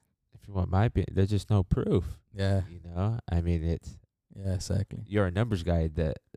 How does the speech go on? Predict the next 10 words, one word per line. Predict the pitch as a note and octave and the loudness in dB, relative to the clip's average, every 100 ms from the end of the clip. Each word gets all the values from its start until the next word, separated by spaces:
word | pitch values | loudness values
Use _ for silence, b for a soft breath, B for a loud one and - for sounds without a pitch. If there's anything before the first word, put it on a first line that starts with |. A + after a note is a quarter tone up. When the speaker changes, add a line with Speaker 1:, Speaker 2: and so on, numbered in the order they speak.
| E2+ | -4
Speaker 1:
the | F#2 | -2
numbers | F2 G#2+ A2 G2+ F2+ | 2 2 6 6 6
on | F#2 F2 | 2 2
what's | F2 - | 0 0
happening, | F#2+ A2+ F2 F2 E2+ _ | -2 -4 -6 -12 -14 _
Speaker 2:
Yeah. | G#2 F#2+ B1 - | -2 -2 -2 4
Speaker 1:
they | F2+ | 8
don't | F#2+ D#2+ | 8 8
match | E2+ D#2+ G#2 | 6 6 6
up. | - | 6